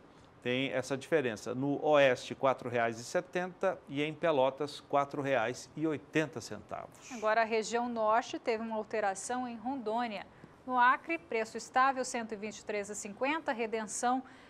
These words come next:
Speaker 2: e Marabá, cento e vinte e oito e cento e trinta reais a cotação. Paragominas, cento e trinta e dois. Sudeste de Rondônia teve uma queda de um real,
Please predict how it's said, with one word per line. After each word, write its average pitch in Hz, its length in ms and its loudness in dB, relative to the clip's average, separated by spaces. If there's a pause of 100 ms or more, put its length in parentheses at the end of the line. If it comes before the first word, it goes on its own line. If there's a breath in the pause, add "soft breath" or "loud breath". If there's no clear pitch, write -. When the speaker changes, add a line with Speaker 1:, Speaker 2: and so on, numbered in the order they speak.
(120 loud breath)
Speaker 2:
e 220 60 -8
Marabá, 220 560 6
cento 240 240 -6
e - 20 -8
vinte 214 300 -8
e 226 80 -4
oito 247 260 2
e 214 60 -6
cento 214 260 -6
e 214 60 -8
trinta 277 480 -4
reais 196 360 0
a 196 60 -10
cotação. 185 480 -2
Paragominas, 220 580 0
cento 220 220 -6
e - 20 -6
trinta 214 300 -6
e 277 80 -2
dois. 226 300 2
Sudeste 220 600 0
de 202 140 -2
Rondônia 240 640 0
teve 214 220 -4
uma 208 120 -2
queda 208 320 -2
de 190 200 -6
um 196 120 -8
real, 220 440 2